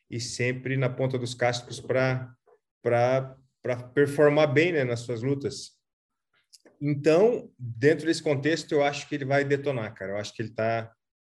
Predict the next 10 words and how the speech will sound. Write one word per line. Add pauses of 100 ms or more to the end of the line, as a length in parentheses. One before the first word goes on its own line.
(140)
novamente
num
ascendente
que, (720)
que,
que,
e
muito
motivado
pra,